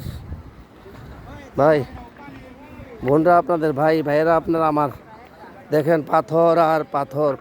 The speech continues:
পাথর আর পাথর। হ্যাঁ, সাড়ে এগারোটা বেজে গেছে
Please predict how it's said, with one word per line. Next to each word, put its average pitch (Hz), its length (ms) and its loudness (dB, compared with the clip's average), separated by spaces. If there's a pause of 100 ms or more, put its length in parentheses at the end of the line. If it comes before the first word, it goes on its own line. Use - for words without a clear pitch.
পাথর 143 340 -4 (120)
আর 139 60 -4 (100)
পাথর। 123 300 -8 (960)
হ্যাঁ, 175 180 4 (100)
সাড়ে 147 220 2
এগারোটা 147 280 0
বেজে 147 200 0
গেছে 156 180 -2